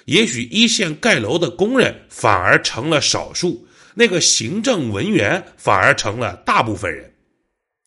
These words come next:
为什么中国历史上的王朝很难跳出历史周期率？层层加码，不断膨胀，其实是个重要的原因。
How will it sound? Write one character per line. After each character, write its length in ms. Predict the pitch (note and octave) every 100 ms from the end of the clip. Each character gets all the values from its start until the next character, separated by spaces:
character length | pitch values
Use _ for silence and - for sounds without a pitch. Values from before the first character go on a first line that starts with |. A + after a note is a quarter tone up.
| _ _ _ _ _ _ _ _ -
为 240 | D4 B3
什 140 | D3 B2
么 140 | C3
中 260 | D#3 G#3 E3+
国 160 | C3
历 200 | F3 F#3+
史 140 | - F#2+
上 160 | A#2+
的 120 | A2+
王 240 | G2 G2+ E3+
朝 340 | - F#2+ B2+ - -
很 320 | - A2 G2
难 200 | A2 F#3+
跳 280 | - B3+ B2+
出 200 | - D#3
历 160 | E3
史 180 | A2+ A#2
周 200 | - D#3
期 200 | D#3 F3
率？ 320 | F#3+ - - _ _ _ _ _
层 340 | - C3+ G#3 A#3
层 240 | A#2+ C3
加 240 | A#2 B2+
码， 220 | B2+ D#2+ - _ _
不 100 | E3+
断 300 | G3 G#3 G#2+
膨 320 | - G2+ A#2+
胀， 240 | F3+ G#3 - _ _
其 220 | - D3+
实 120 | C#3+
是 160 | D3+ D3+
个 160 | A2 G2
重 240 | - A#3
要 180 | B2+ E2+
的 140 | E2
原 260 | D#2+ D#2+ F2+
因。 260 | F2 -